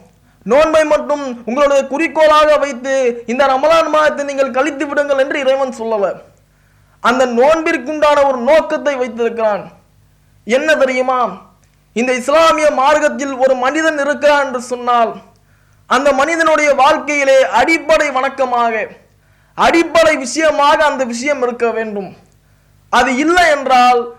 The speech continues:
அவன் எவ்வளவு பெரிய நன்மைகளை செய்தாலும்,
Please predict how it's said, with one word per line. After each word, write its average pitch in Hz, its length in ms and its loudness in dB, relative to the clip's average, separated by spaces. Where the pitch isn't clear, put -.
அவன் 262 360 0
எவ்வளவு 311 480 2
பெரிய 302 280 0
நன்மைகளை 294 600 0
செய்தாலும், 254 680 0